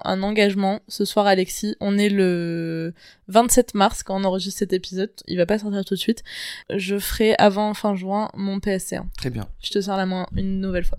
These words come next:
Speaker 2: Une nouvelle fois. Pour les petits bruits de micro,
Speaker 1: Voilà,
Speaker 2: on va faire
Speaker 1: ouais.
Speaker 2: de bruit.
Speaker 1: <laughs> Non, mais les amis,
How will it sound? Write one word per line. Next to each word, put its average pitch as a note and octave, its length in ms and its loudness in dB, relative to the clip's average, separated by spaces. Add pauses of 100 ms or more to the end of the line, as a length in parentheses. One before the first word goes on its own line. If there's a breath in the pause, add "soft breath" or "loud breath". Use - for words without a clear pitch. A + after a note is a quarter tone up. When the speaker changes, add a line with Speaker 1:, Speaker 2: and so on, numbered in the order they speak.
Speaker 2:
Une - 60 4
nouvelle A2+ 200 -6
fois. G#2 300 -8
Pour A#2 100 -10
les A2 60 -8
petits - 140 -10
bruits A#2 140 -6
de A#2 60 -4
micro, G#2 240 -6
Speaker 1:
Voilà, F3+ 260 0
Speaker 2:
on - 60 -2
va G#3+ 60 2
faire G#3 160 2
Speaker 1:
ouais. A3+ 80 0
Speaker 2:
de A3+ 60 2
bruit. - 120 4 (180)
Speaker 1:
<laughs> B3 500 2 (480 loud breath)
Non, A3+ 160 4
mais G#3 320 0
les G3+ 320 0
amis, A3 460 -2